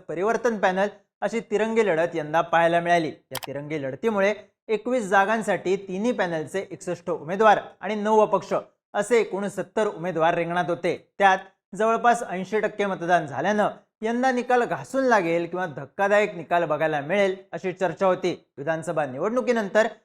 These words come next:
सह्याद्री कारखान्याच्या निवडणुकीत सुद्धा बाळासाहेब पाटील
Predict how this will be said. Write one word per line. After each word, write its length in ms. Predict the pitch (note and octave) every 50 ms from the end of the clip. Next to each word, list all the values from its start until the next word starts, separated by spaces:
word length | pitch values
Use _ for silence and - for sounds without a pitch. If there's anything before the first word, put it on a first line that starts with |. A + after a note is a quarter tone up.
| _ _ _ _
सह्याद्री 420 | - A3+ A3+ A#3 A#3+ A#3+ B3+ B3+ A#3+
कारखान्याच्या 520 | A3 G#3+ G#3 F#3 G#3 G3+ G3+ F3+ G3 G#3
निवडणुकीत 480 | G3 F#3+ F#3 F#3+ F3 F#3 F#3+ F3+ F#3+ F3+
सुद्धा 440 | - F#3 E3 C3+ B2 C#3 C#3+ D#3
बाळासाहेब 540 | D#3 A#2+ A2+ B2 C#3 E3+ G#3 - - B3+ A#3+
पाटील 380 | - - G3+ E3+ D3+ G3+ G#3+